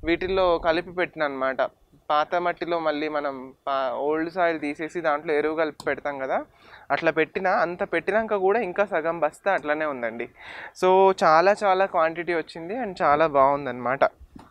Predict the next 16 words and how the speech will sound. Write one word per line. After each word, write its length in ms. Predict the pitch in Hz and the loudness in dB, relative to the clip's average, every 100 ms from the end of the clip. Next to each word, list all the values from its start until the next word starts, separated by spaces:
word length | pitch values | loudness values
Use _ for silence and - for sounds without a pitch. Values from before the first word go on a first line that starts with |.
| - _ _ _ _ _ _ | -20 _ _ _ _ _ _
So, 380 | - - _ 175 | -20 -20 _ -6
ఇప్పుడు 340 | 170 175 165 - - - - | -4 -2 -4 -6 -16 -18 -4
మంచిగా 440 | 165 170 190 185 - - | -2 -2 0 0 0 0
రెండు 360 | 165 180 190 - | 0 4 2 2
కోకోపీట్ 600 | 175 170 185 175 185 202 | -2 0 0 4 2 4
and 240 | 196 175 | 0 0
కౌడంగ్ 800 | 160 151 151 160 160 151 135 131 | 2 4 6 2 2 0 2 2
పౌడర్ 460 | 139 131 135 127 180 294 - - - 160 | 4 4 6 4 2 -4 -14 -20 -4 0
రెండు 220 | 175 214 | 4 6
ఈక్వల్ 360 | 196 - 202 | 4 2 2
రేషియోలో 380 | 190 180 185 165 | 4 2 0 -2
తీసుకున్నానండి. 760 | 151 139 - - 131 117 113 113 - - - - - - - _ - - - | -2 -6 -8 -10 -8 -6 -8 -10 -16 -16 -12 -10 -10 -14 -20 _ -20 -10 -6
అవి 180 | 160 | -4
మంచిగా 420 | 190 160 156 170 160 | -2 -4 -4 0 2
కలిసేటట్టు 640 | 151 147 175 151 139 196 | 4 2 0 -2 -2 -2
కలుపుతున్నా. 500 | 196 120 - 123 | -2 -2 -4 -4